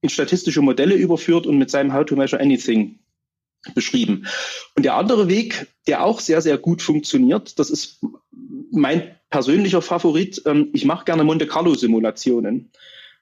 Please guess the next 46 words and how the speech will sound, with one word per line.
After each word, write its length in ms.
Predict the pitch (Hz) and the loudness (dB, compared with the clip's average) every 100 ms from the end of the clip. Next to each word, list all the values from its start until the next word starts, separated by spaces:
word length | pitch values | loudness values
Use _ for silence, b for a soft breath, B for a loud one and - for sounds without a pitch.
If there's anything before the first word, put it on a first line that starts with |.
| - | -2
Ähm, 220 | 135 135 | 2 2
also 140 | 123 135 | 2 -2
ich 140 | 131 | -2
baue 220 | 127 185 | -2 -2
gerne, 400 | 185 160 170 170 - | 0 0 0 0 0
ähm, 160 | 147 | 0
Modelle 880 | 151 147 147 175 208 202 - 104 98 | 2 0 2 0 0 -2 -4 -6 -4
der 120 | 147 139 | -4 -2
vermeintlichen 540 | 139 143 185 147 139 | 0 0 0 0 0
Wirklichkeit. 720 | 160 226 - - 123 160 - - | 0 0 -4 -4 -4 -4 -4 -2
Die 60 | |
sind 120 | 143 | 0
natürlich 300 | 175 175 165 | 2 2 0
immer 140 | 160 180 | 2 2
nur 100 | 165 | 2
der 120 | 139 | -2
aktuelle 320 | - - 147 | -4 0 0
Stand 260 | - 147 147 | 0 -2 -2
des 100 | 123 | -2
Irrtums, 640 | 190 - 131 208 - - | -2 0 0 0 -2 -4
die 120 | 139 | -2
sind 160 | 143 - | -2 -2
keine 260 | 147 139 | -2 0
Wahrheiten. 580 | 123 180 151 110 117 - B B B B | 0 -2 -2 -2 -4 -8 B B B B
Aber 140 | 139 | -2
ich 100 | 139 | -2
kann 140 | - 170 | 0 0
mit 120 | 165 | 0
diesen 220 | 175 156 | 0 2
Modellen, 680 | 143 131 143 175 190 190 - | 2 2 2 2 2 0 0
ähm, 500 | 151 143 139 - - | 0 0 -2 -6 -6
mal 220 | - 135 | -2 0
simulieren, 640 | 131 165 156 135 185 175 165 | 2 2 4 4 2 2 0
was 240 | 165 - | -2 -2
wird 180 | 165 175 | -2 0
denn 100 | 156 | 0
am 160 | 147 139 | 0 0
wahrscheinlichsten 680 | 139 - 156 151 151 135 | -2 -2 0 0 -2 -6
passieren 500 | - 123 180 147 165 | -4 -2 0 0 0
und 320 | 160 131 - - | -2 -4 -6 -6
auf 140 | 131 | -4
der 160 | - 143 | -2 -2
Grundlage 540 | - 151 - 151 156 | 0 0 2 0 0
dann 160 | 147 143 | 0 0
ganz 460 | 143 147 - - _ | 0 -2 -4 -12 _
plausible 720 | - 131 147 - 143 135 - | -2 0 0 0 2 0 -2